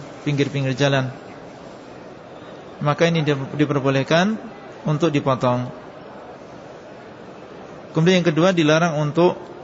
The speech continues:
membunuh hewan buruan yang ada di sini, baik burung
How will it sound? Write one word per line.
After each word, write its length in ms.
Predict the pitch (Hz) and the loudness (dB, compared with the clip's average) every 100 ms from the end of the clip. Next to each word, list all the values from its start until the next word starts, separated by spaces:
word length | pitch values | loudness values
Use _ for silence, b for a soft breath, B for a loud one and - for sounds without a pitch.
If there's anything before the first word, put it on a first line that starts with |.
| - - - - - - - - 143 | -16 -18 -18 -18 -16 -16 -18 -4 -2
membunuh 480 | 139 156 165 180 170 - - - - - - - - - - - - | 4 4 6 6 2 -8 -16 -18 -16 -16 -16 -16 -18 -18 -18 -6 2
hewan 260 | 160 156 147 | 6 6 4
buruan 300 | 143 151 185 | 4 4 4
yang 160 | 165 | 2
ada 160 | 143 135 | 2 2
di 80 | 123 | 0
sini, 240 | 123 113 120 - - - - - - - - - - - - - - - - - - - | -2 -4 -6 -12 -16 -16 -18 -16 -16 -16 -18 -18 -16 -16 -16 -16 -16 -16 -16 -16 -14 -2
baik 300 | 143 151 123 | 2 4 4
burung 480 | 143 143 156 190 202 | 4 6 6 6 2